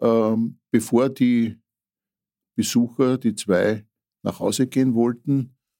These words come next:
äh, hat der als Haus-, Aushilfskellner tätige Freund gesagt, "Ich lade euch jetzt nur auf eine Runde Schnapsal ein."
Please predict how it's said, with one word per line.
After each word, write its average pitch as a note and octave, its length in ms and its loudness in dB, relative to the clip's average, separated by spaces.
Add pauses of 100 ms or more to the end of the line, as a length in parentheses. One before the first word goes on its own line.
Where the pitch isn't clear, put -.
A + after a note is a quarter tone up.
(220)
äh, - 60 -2
hat A2 680 -2 (100)
der A2 480 0
als G#2 320 -10
Haus-, G2+ 380 -8
Aushilfskellner A2 960 -4
tätige A2+ 500 -4
Freund A2 560 -4 (320)
gesagt, A2 300 -2
"Ich A#2+ 80 2
lade A2 260 -2
euch A2+ 120 -6
jetzt A#2 260 -4
nur G#2+ 140 0
auf G2+ 140 -8
eine G#2+ 120 -6
Runde G#2+ 320 0
Schnapsal - 500 -10
ein." - 100 -18